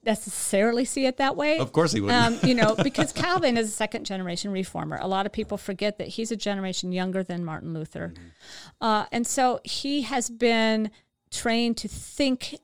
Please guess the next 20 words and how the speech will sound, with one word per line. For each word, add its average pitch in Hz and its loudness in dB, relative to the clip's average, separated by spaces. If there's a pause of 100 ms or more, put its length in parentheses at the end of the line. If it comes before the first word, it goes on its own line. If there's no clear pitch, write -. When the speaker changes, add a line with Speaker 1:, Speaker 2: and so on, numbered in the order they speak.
Speaker 1:
and 196 -2
formulate 220 0
things 190 -4
with 185 -4
this 180 -6
kind 175 -10
of 165 -8
new 196 0
humanism, 202 -2
the 160 -4
ideas 202 -2
of, 202 -6 (140)
of 175 -6
Luther 233 -2
coming 196 -2
in, 185 0 (520)
in 220 4 (220)
a 220 0
very 240 4
modern, 226 4